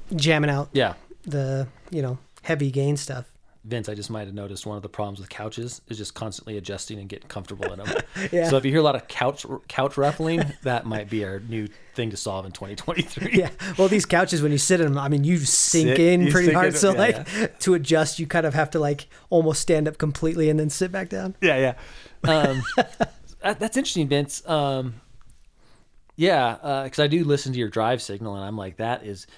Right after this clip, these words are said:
Speaker 2: your drive is tight."
Speaker 1: Yeah.
Speaker 2: There's no, I mean, reverb. Oh, also, you, the one thing you forgot to mention was what it's going into, 'cause that's new this year.
Speaker 1: Oh, right. I mean, yeah.
Speaker 2: 'Cause you got
Speaker 1: I
Speaker 2: a new amp this year.
Speaker 1: I got a new amp this year at some point. Yeah,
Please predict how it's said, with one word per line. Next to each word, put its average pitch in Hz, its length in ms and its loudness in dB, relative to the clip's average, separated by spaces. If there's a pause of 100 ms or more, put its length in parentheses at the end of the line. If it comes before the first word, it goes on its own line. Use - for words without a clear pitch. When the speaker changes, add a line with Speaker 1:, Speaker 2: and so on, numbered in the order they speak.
Speaker 2:
your 143 100 -2
drive 127 320 2
is 110 220 -8
tight." - 540 -12 (180)
Speaker 1:
Yeah. 123 140 6
Speaker 2:
There's 123 160 2
no, 117 560 2 (560)
I 127 60 -8
mean, 107 240 -6
reverb. 120 320 -4
Oh, 254 200 2
also, 143 540 0 (260)
you, 147 140 -4
the 139 140 -2
one 160 160 0
thing 175 100 0
you 151 80 -2
forgot 185 280 -6
to 175 80 -6
mention 131 320 -4
was 123 180 -2
what 127 180 0
it's 156 80 -8
going 165 220 0
into, 277 220 -4
'cause 127 100 -4
that's 135 160 -6
new 240 180 0
this - 160 -6
year. - 220 -14 (1120)
Speaker 1:
Oh, 381 320 4
right. 247 360 2
I 185 80 0
mean, 196 280 2 (180)
yeah. 190 380 2 (240)
Speaker 2:
'Cause 156 160 2
you 165 80 2
got 196 80 6
Speaker 1:
I 180 40 -4
Speaker 2:
a - 20 0
new 190 120 0
amp 233 160 -4
this - 160 -10
year. 92 100 -10 (160)
Speaker 1:
I 160 60 -2
got 226 120 4
a - 20 2
new 190 160 2
amp 220 240 2
this - 240 0
year 143 360 2
at 151 160 -4
some 190 280 -2
point. 143 380 -2
Yeah, 180 280 2